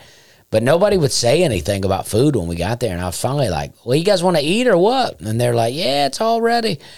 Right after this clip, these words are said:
And, um, and then, and then still everybody was kinda bebopping around.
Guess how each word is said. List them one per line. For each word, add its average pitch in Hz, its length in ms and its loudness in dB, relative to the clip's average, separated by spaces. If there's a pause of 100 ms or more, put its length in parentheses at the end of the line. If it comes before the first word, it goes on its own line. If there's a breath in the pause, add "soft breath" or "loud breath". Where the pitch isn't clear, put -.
(360 loud breath)
And, 123 760 0
um, 92 680 -2 (640)
and 107 180 0
then, 117 260 0
and 123 180 0
then 117 120 -2
still 226 460 2
everybody 113 420 2
was 98 160 -2
kinda 120 300 0
bebopping 107 840 2
around. 95 760 -2